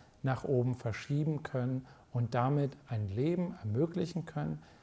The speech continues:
eine Funktion von Geweben ermöglichen können, ähm, selbst dann, wenn die D-N-A-Reparatur, äh, nicht funktioniert. Nun, ich möchte, äh, zusammenfassen, was ich Ihnen erzählt habe. Ähm,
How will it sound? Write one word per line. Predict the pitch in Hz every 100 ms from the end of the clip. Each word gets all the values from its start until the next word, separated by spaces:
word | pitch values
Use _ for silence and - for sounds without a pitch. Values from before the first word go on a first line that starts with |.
| - -
eine | 110 107
Funktion | 104 - 101 - - 160 180 180
von | - 117
Geweben | 104 98 135 165 160 -
ermöglichen | 107 123 147 151 - 131
können, | - 127 131 135 - - - - -
ähm, | 131 127 123 - -
selbst | - 143 131 - -
dann, | 165 180 123 104 - - - - - -
wenn | 135
die | 135
D-N-A-Reparatur, | 123 131 127 117 123 127 123 117 117 - - 110 110 117 - - - - - -
äh, | 120 110 110 -
nicht | 117 107 -
funktioniert. | 120 117 - 139 117 - - - - - - - - - - - - _ - - - -
Nun, | 202 226
ich | 196
möchte, | 170 185 - 180 151 -
äh, | 135 127
zusammenfassen, | - 110 185 233 - 190 175 185 147
was | 135 123
ich | -
Ihnen | 117 113
erzählt | - - 175 190
habe. | 170 165 170 170 - - - -
Ähm, | 143 147 147